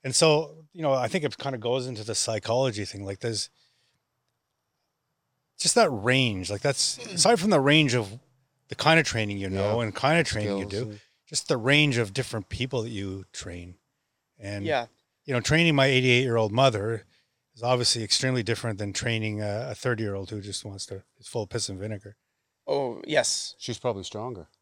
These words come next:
Speaker 1: Yeah, she's probably got more piss and vinegar.
Speaker 2: <laughs> Yeah, probably.
Speaker 3: And I, I think actually, like, early on in my training, <clears throat> like, in my personal training career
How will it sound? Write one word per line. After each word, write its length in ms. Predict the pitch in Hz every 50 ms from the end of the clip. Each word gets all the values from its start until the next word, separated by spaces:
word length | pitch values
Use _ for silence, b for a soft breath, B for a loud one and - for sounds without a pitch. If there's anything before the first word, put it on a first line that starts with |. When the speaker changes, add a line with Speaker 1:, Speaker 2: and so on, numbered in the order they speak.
| _ _ _
Speaker 1:
Yeah, 100 | - 131
she's 200 | - - 147 120
probably 200 | - 139 131 120
got 140 | 107 117 110
more 100 | 107 107
piss 220 | - - 110 -
and 100 | 107 95
vinegar. 420 | 98 110 123 135 107 - 202 208 - - 170 156
Speaker 2:
<laughs> 100 | - -
Yeah, 100 | 180 147
probably. 680 | - - 170 156 - 143 120 113 123 113 147 143 - - _ -
Speaker 3:
And 180 | - 196 190 185
I, 140 | 170 165 -
I 140 | - 170 165
think 240 | - - 208 254 -
actually, 320 | 277 220 - - 160 147
like, 180 | 143 139 131 110
early 300 | 110 147 147 151 147 143
on 240 | 131 131 135 139 139
in 140 | 131 131
my 160 | 127 120 117 120
training, 640 | - - 135 - 127 123 123 123 120 120 123 -
<clears throat> 20 | -
like, 180 | - 139 131
in 80 | 151 135
my 120 | 131 120
personal 340 | 120 - 143 131 - 151 139
training 320 | 123 - 139 127 120 120 120
career 600 | - - 127 120 123 120 117 117 110 113 113